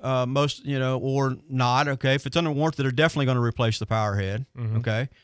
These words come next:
Speaker 2: Mm-hmm.
Speaker 1: under warranty. But if you're paying for that, it's really cost, not a cost effective to do so. You're better off to order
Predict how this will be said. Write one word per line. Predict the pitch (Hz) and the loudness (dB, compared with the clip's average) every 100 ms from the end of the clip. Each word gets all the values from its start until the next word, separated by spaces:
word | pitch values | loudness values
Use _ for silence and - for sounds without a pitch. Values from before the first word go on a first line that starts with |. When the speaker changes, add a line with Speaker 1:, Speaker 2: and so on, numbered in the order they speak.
| - | -2
Speaker 2:
Mm-hmm. | |
Speaker 1:
under | 127 127 | 0 0
warranty. | 120 117 107 127 170 _ _ _ _ - _ 180 | 0 0 -2 -4 -6 _ _ _ _ -20 _ 0
But | 165 160 - - _ - - | 4 4 2 -16 _ -20 -6
if | 156 - | -4 0
you're | 147 | -2
paying | - 220 320 233 | 0 -2 -2 -4
for | 123 | -4
that, | 110 113 113 - _ _ _ - | -2 -2 -4 -6 _ _ _ -14
it's | 147 - | -12 -6
really | 156 185 156 | -2 0 0
cost, | 165 151 - - | 2 0 0 -12
not | 147 151 151 | -4 0 0
a | |
cost | 131 147 139 | 2 0 0
effective | 127 - 165 127 117 | -4 -2 -2 -2 -8
to | |
do | 131 233 | -6 -4
so. | 139 | 0
You're | 131 139 | 0 0
better | 127 170 185 | 0 2 4
off | 160 180 - | 4 2 0
to | |
order | - - 170 208 147 135 | -8 -4 -2 2 2 0